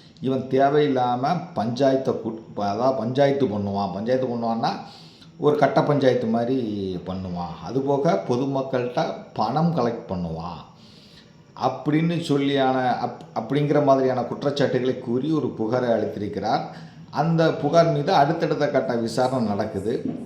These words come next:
இறுதியாக ஆர் டி ஓ வந்து இ-, இவரை விடுவிச்சிடுறார், உன் மேல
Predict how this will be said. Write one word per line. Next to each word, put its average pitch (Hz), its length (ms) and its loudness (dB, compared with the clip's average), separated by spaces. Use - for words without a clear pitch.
இறுதியாக 156 640 4
ஆர் 139 280 4
டி 151 120 2
ஓ 143 60 4
வந்து 123 520 -2
இ-, 135 480 -2
இவரை 156 240 4
விடுவிச்சிடுறார், 156 760 2
உன் 131 180 0
மேல 131 200 4